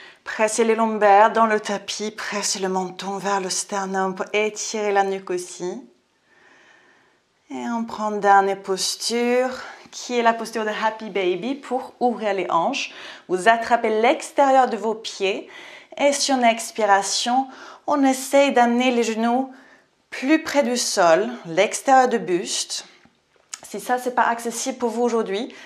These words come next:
peut-être vous pouvez attraper les chevilles comme ça. Peut-être tout simplement faire ce genre de, de, de posture. Vous attrapez les mains et vous tenez sous vos genoux. Soit vous avez une sangle aussi,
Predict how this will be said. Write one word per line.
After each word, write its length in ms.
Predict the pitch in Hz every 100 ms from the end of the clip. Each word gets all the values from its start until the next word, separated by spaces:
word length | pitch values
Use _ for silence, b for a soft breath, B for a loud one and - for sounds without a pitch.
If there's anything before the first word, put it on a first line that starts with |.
| B B
peut-être 180 | 226 226
vous 120 | 240
pouvez 200 | 240 226
attraper 460 | 214 214 220 220 208
les 100 | 196
chevilles 580 | - - 247 196 208 233
comme 220 | 214 190
ça. 460 | 190 190 208 392 - B B B B _
Peut-être 400 | 214 214 202 202
tout 100 | 214
simplement 800 | 196 208 202 196 196 185 180 - B B B
faire 560 | - - - 226 202 196
ce 240 | - 208
genre 300 | 196 214 214
de, 240 | 196 180 175
de, 580 | 170 175 165 156 156 165
de 80 |
posture. 720 | 185 202 196 - - 247 294 269
Vous 200 | 214 190
attrapez 600 | 190 - 190 196 196 - B B B B
les 140 | 175 196
mains 400 | 190 185 214 254
et 120 | - 196
vous 140 | 196
tenez 420 | 196 - 220 214
sous 360 | 208 - 220 233
vos 180 | 202 196
genoux. 320 | 196 196 240
Soit 540 | 240 - - 285 294
vous 180 | 233 240
avez 160 | 226 220
une 140 | 208
sangle 600 | - - 247 254 254 240
aussi, 560 | 240 240 - 226 254